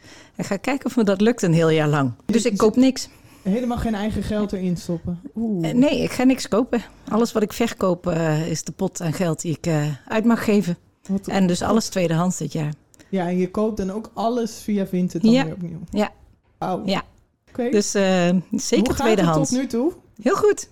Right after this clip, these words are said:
Speaker 2: Ja?
Speaker 1: Ja, heel goed. Ja,
Speaker 2: Mooi.
Speaker 1: het is een soort sport, eh, en ook om natuurlijk aan, eh, goede, mooie spullen te komen.
Speaker 2: Je wordt er fanatiek van.
Speaker 1: Ja, je wordt er echt fanatiek van. Ja.
Speaker 2: Impact aan de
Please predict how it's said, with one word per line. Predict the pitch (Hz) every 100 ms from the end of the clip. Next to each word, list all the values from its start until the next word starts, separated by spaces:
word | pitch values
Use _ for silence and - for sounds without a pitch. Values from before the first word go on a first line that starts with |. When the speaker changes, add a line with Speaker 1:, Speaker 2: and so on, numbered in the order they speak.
| _
Speaker 2:
Ja? | - 254 440
Speaker 1:
Ja, | 277 392
heel | 277 277
goed. | - 302 - -
Ja, | 226 196
Speaker 2:
Mooi. | 196
Speaker 1:
het | 175
is | 233
een |
soort | 233 240
sport, | - - 320 -
eh, | 170 165 180 180 - - - -
en | 214 175
ook | 165 180
om | 170
natuurlijk | 170 175 165 165
aan, | 160
eh, | 151 151
goede, | - 165
mooie | 156 151 151
spullen | 151 160 151 147 165 -
te | -
komen. | 165 156 208 - _
Speaker 2:
Je | 190
wordt | 190 196
er | 190
fanatiek | - 175 175 165
van. | - 156
Speaker 1:
Ja, | 233 269
je | 175 240
wordt | 254
er | -
echt | 220
fanatiek | - 208 214 240
van. | - 160 165 - -
Ja. | 226 - - - - _ _ _ _ _ _
Speaker 2:
Impact | 269 320 330 269
aan |
de | 269